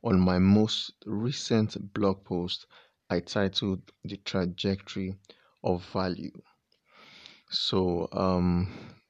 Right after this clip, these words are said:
first of all, let me make a, an introduction of how I came about the topic. So I was with someone and, um, a friend,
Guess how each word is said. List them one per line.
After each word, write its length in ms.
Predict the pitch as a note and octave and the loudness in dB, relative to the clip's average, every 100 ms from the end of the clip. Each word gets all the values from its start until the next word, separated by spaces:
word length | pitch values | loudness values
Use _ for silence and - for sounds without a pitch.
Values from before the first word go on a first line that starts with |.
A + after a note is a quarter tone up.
| _ | _
first 320 | - F3+ - | -4 -2 -2
of 140 | G#2+ F#2+ | -6 -2
all, 100 | G2 | 0
let 140 | G#2+ | 2
me 80 | G#2+ | 2
make 280 | G2 F#2+ - | 0 -2 -4
a, 300 | F#2 F2 F#2 _ - _ | -4 -4 -8 _ -20 _
an 120 | - A2 | 0 2
introduction 880 | A2 A2+ G#2 A2 B2+ - - C3 | 2 -2 -6 -2 0 -2 -2 0
of 100 | G2 | 0
how 220 | - G2+ | 0 0
I 100 | F#2+ | 0
came 240 | - - G2+ | -2 -2 -2
about 320 | F2+ F2 D#2+ | 0 -2 -6
the 80 | - - | -8 -8
topic. 420 | - F2+ - C#3 - - _ - - - | -6 -6 -8 -12 -14 -20 _ -20 -18 -4
So 320 | - G2+ - | 0 0 -2
I 200 | - F2+ | -2 0
was 360 | F2+ F2 F2 - | 0 -2 -4 -4
with 400 | - - - - _ _ _ _ - | -6 -12 -16 -16 _ _ _ _ -6
someone 760 | - C#3+ C#3+ B2 F#2+ A2+ E3 - _ _ _ _ _ _ _ _ _ | -2 2 4 6 4 2 -2 -6 _ _ _ _ _ _ _ _ _
and, 560 | F#2 F#2 F2 F2 E2+ E2 | 0 2 2 0 0 -2
um, 400 | E2 E2 D#2 G2 _ _ _ _ _ _ _ - | -2 -2 -4 -6 _ _ _ _ _ _ _ -8
a 40 | |
friend, 540 | - - B2+ F2 E3+ | -6 -2 0 0 -4